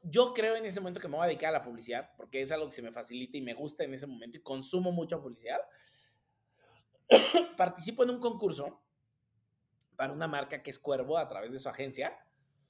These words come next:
No ganó, o sea, ganabas y tu premio era una computadora que yo no podía acceder a una Mac con nada, o sea, ni aunque ahorrara lo que ahorrara, o sea, no me alcanzaba, ¿no?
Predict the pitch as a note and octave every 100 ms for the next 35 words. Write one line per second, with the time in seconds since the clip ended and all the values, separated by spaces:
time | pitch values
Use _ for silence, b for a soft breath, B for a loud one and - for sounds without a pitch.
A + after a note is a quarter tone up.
0 | _ _ _ _ _ _ _ _ F#3+ G#3
1 | C#4 A#3 D#3+ E3+ B4 - - F#3 F3+ E3
2 | F3 G#3 A#3 G4+ - - G3 - F3 -
3 | G3+ G#3 G3 F#3 F3+ G3 A3 F3+ D3 C#3
4 | D#3 G3+ D#3+ A#2 F#3+ A3 A3 - D#3 F3+
5 | F3+ - D#3 D#3+ D#3+ D3+ D3 F3+ A3+ -
6 | _ _ _ - D#3+ F3+ G3+ G#3 G#3 F#3
7 | F3 F3 E3+ E3+ E3 E3+ F3+ G3 G#3 F3+
8 | C3 C3+ D3 C#3 A2+ F#2 C#3 D#3+ F3+ G3
9 | F#3 C#3+ B2+ E3 D#3 F2+ - - -